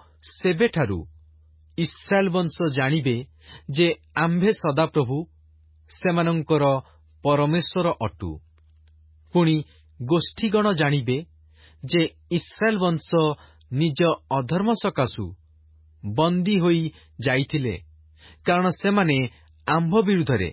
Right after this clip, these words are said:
ସତ୍ୟଲଙ୍ଘନ ଅପରାଧ କରିବାରୁ ଆମ୍ଭେ ସେମାନଙ୍କଠାରୁ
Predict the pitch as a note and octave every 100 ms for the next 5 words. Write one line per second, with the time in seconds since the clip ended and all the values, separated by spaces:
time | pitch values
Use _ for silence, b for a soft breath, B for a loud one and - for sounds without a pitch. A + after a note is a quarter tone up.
0 | - _ _ _ - - F3 - - G#3+
1 | G#3 F#3+ G3 G3 F3+ - C#3 E3 D#3 C#3+
2 | D3+ C#3 C3 b b _ C#3+ D#3 G3 D#3+
3 | G#2 D#2+ - - _ _ _ _ _ C#3
4 | E3 D#3+ D#3+ C3+ b b - - F#3+ F3
5 | F#3 G#3 G3 A3 F#3+ D#3+